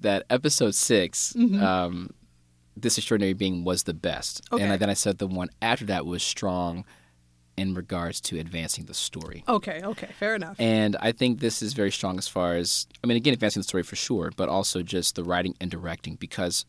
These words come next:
Speaker 1: with, with this episode, you have Doctor Manhattan, John, going through time in different ways. It's been happening on the show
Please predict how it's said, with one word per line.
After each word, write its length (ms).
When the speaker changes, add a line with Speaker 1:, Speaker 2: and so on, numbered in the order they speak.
Speaker 1:
with, 360
with 220
this 260
episode, 520
you 100
have 580
Doctor 200
Manhattan, 440
John, 540
going 260
through 140
time 600
in 60
different 240
ways. 380
It's 100
been 100
happening 380
on 180
the 60
show 480